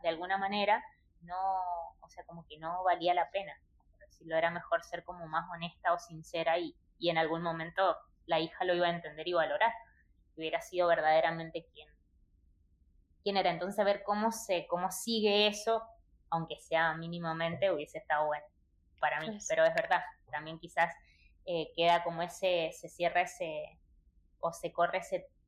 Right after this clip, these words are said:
Speaker 1: eh, ese velo para, para resguardar esa intimidad.
Speaker 2: Que por aquí, lo dicho, insistimos, si alguien quiere continuar esa historia, yo dejo mi sentimiento de invasión de la privacidad a un lado y yo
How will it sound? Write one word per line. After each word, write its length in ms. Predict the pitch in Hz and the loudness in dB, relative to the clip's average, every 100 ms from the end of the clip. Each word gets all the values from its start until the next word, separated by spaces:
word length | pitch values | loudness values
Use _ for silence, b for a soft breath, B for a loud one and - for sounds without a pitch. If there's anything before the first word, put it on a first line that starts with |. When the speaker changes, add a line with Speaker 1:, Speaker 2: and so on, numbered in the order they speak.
| _ _ | _ _
Speaker 1:
eh, 220 | 180 165 - | -10 -10 -8
ese 260 | 165 - | -10 -4
velo 380 | 175 170 185 190 | 0 2 4 2
para, 200 | 170 151 139 139 - | 0 -4 -6 -12 -14
para 260 | 143 147 156 | -8 -8 -8
resguardar 580 | 151 151 147 147 151 156 | -14 -6 -4 -2 0 -2
esa 200 | 160 156 | -4 -14
intimidad. 440 | 156 147 151 170 - _ _ _ _ _ _ _ _ B B B - | -18 -16 -10 -10 -12 _ _ _ _ _ _ _ _ B B B -8
Speaker 2:
Que 140 | - 226 | -4 -4
por 140 | 202 | -4
aquí, 320 | 190 254 - | -8 -8 -8
lo 140 | 240 202 | -8 -6
dicho, 260 | 226 - - | -4 -6 -8
insistimos, 640 | 208 190 190 - 233 220 | -8 -8 -8 -4 -2 -2
si 60 | 214 | -4
alguien 220 | 220 226 | -8 -8
quiere 220 | 214 240 | -4 -4
continuar 460 | 233 196 202 190 214 | -4 -6 -6 -4 -2
esa 200 | 233 214 | -2 -2
historia, 600 | 190 - 208 240 294 339 | -8 -8 -2 2 2 0
yo 480 | - 208 202 220 285 277 | -4 -4 0 2 2 0
dejo 320 | 220 233 269 | -6 -4 0
mi 120 | 247 | 2
sentimiento 680 | 240 208 208 208 220 233 247 | 2 2 0 -2 -4 -4 -4
de 100 | 247 | -2
invasión 760 | 220 208 196 - 247 262 330 277 _ | 0 2 2 2 2 4 4 2 _
de 100 | 202 | -2
la 160 | 196 190 | -2 -4
privacidad 540 | 190 185 185 202 220 | -6 -10 -12 -6 -2
a 60 | 240 | -2
un 240 | 208 202 | -4 -4
lado 280 | 196 254 330 427 - | 0 4 4 2 -6
y 180 | - 226 | -8 -6
yo 300 | 208 247 320 | -2 0 0